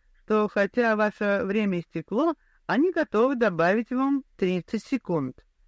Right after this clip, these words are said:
Разумеется, за счет завтрашнего сеанса". Не так давно физик-экспериментатор Альварес в Нобелевской речи сказал, что прошло то время,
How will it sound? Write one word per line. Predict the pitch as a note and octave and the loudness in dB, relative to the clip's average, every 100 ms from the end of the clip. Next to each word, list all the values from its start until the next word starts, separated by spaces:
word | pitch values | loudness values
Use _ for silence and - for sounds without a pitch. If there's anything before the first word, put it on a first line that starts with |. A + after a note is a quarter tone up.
| _ _ _ _ - | _ _ _ _ -4
Разумеется, | D3+ D#3+ F#3+ D4 - D4 | -2 0 2 0 0 0
за | A#3 | 0
счет | E3 - F#3+ B3+ | 0 0 2 2
завтрашнего | F3 D#3+ D3+ - D#3 - F#3+ F#3+ | -2 -2 -2 -2 -10 -6 -4 -2
сеанса". | A#3 D#3+ A#2+ - - - _ _ _ _ _ _ _ _ _ _ _ _ _ _ _ _ _ _ _ - | 0 0 -2 -10 -20 -20 _ _ _ _ _ _ _ _ _ _ _ _ _ _ _ _ _ _ _ -6
Не | F3 | -6
так | F#3 C#4+ B3 | 2 2 4
давно | B3+ B3+ D4 A#3 D#3+ | 4 6 4 4 0
физик-экспериментатор | - A#3+ G#3+ - G3 - - G3+ G3+ F#3 G#3+ F#3+ F#3+ - | -2 0 0 -2 -8 -6 -4 0 0 2 0 2 -4 -4
Альварес | - F3 E3+ A#3 C#4+ C#3 - _ _ _ _ | -2 -2 0 2 2 0 -8 _ _ _ _
в | D3+ | -4
Нобелевской | F3+ G3 F#3+ F3 - E3 | -2 0 -2 -4 -4 -2
речи | F#3+ A#3+ A3 | 0 -2 -4
сказал, | - A3 G#3 G#3 D#3 - _ _ _ | -4 -2 2 2 2 0 _ _ _
что | - E3+ E3 | -2 0 0
прошло | - F3+ - C4+ D#4+ | 0 -2 0 -2 -2
то | F3+ D3+ | 0 0
время, | D3+ A3+ A#3 | 2 2 2